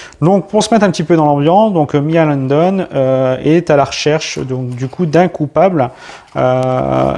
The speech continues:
et, euh, pour cela, en fait, elle aura, euh, quatre indices. Euh, et on va avoir, chaque joueur va avoir un plat-, une, un petit carnet comme ça pour il va pouvoir y mettre ses indices. Au début de la partie, c'est assez simple. Pour donner un petit peu d'ambiance, on va prendre l'un des plateaux,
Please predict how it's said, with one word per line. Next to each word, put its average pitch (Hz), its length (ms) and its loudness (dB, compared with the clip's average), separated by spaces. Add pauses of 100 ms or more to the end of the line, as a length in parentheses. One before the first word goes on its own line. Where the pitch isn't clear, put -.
et, 165 440 2
euh, 131 160 -2
pour 139 260 -4
cela, 156 340 2
en 175 80 2
fait, 175 340 2
elle 139 140 0
aura, 147 340 2
euh, 143 60 2
quatre 170 320 -2
indices. 143 580 -4
Euh, 127 440 -4 (500)
et 156 240 6
on 151 140 0
va 156 120 2
avoir, 170 220 0
chaque 196 420 -2
joueur 175 440 2
va 143 100 2
avoir 160 260 2
un 139 100 0
plat-, 165 420 -2
une, 139 180 -4
un 135 320 -4
petit 190 240 -2
carnet 165 300 0
comme 151 120 -2
ça 151 180 0
pour 139 140 -2
il 127 40 0
va 120 120 2
pouvoir 151 280 0
y 143 40 0
mettre 147 180 -2
ses 123 180 2
indices. 127 400 -2 (800)
Au 139 100 2
début 180 220 2
de 208 40 2
la 190 80 4
partie, 180 320 -2
c'est 151 300 -2
assez 196 260 0
simple. 151 440 -2 (1200)
Pour 143 100 0
donner 147 180 2
un 180 80 4
petit 151 140 -4
peu 156 140 2
d'ambiance, 139 540 0
on 139 60 -4
va 131 120 0
prendre 170 240 0
l'un 160 80 2
des 143 120 0
plateaux, 147 460 0